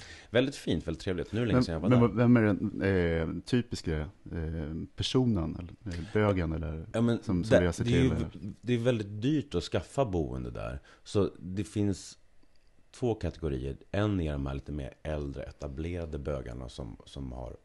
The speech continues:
Speaker 1: haft råd att köpa, eh, ett hus där. Sen är det ganska många yngre killar som hyr, eh, har liksom en share och så åker man kanske åtta om åtta.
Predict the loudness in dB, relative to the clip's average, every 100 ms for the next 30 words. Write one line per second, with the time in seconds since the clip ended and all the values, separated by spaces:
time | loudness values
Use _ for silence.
0 | _ -14 -14 -10 -6 -4 -4 -6 -10 -10
1 | -10 -10 _ -12 -12 -18 _ -20 -20 -14
2 | -14 -14 -16 -10 -10 -10 -14 -16 -16 -20
3 | -20 -20 -20 _ 0 4 6 4 4 2
4 | 0 0 0 -2 -6 _ -20 -20 -20 _
5 | -6 0 2 2 0 -4 -2 -2 0 -2
6 | -4 -6 -12 -18 -6 -2 -2 -2 -4 -8
7 | -10 -2 -2 -2 -4 -6 -6 -10 _ _
8 | _ -20 _ -6 -4 -4 -6 -6 -6 -4
9 | -6 -6 -4 -2 -2 -4 -8 -8 -6 -6
10 | -8 -8 -12 -12 -14 -10 -8 -8 -12 _
11 | _ -8